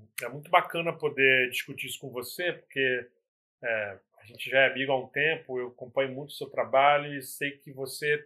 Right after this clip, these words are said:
é desse time que, que o céu é o limite, né? Você tá sempre pronto a desafiar o, o, o, o, as técnicas e poder aplicá-las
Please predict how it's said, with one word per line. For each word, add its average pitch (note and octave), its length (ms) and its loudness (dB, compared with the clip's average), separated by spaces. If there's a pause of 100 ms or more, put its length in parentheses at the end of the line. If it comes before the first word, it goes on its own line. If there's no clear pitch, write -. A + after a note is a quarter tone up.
é C#3 120 2
desse C3+ 260 -4
time C#3 400 -4
que, A2+ 420 -12 (460)
que - 80 -14
o A#2+ 60 -10
céu C#3 280 6
é C#3+ 40 10
o C#3+ 100 6
limite, C3 500 -4
né? A2 260 -10
Você - 120 -12
tá A#2+ 160 -10
sempre - 260 -12
pronto D3 440 -2
a C#3 80 6
desafiar C3+ 760 8
o, C3+ 80 2
o, B2 600 -6
o, A#2 260 -14 (480)
o, A#2+ 220 -18
as - 160 -8
técnicas C3 640 0
e C3+ 60 -8
poder C3 340 -2
aplicá-las C3+ 1120 4